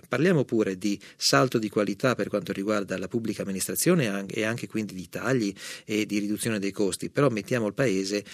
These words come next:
nelle condizioni di avere davvero la possibilità di entrare nel mondo di internet. Al momento non mi sembra ancora.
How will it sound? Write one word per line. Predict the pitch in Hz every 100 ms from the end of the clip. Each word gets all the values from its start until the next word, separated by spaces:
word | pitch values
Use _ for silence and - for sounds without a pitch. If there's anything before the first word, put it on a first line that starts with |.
| -
nelle | 107 107 101
condizioni | 113 107 117 107 98
di | 92 98
avere | 101 95 113 107 95 92
davvero | 101 101 87 90 95 98
la | 92
possibilità | 107 - 104 95
di | 95
entrare | 82 95
nel | 92 90
mondo | 92 92
di | 90
internet. | 90 - 90 -
Al |
momento | 104 104 113 104
non | 98
mi | 90
sembra | 92 92 90 92
ancora. | 87 90 -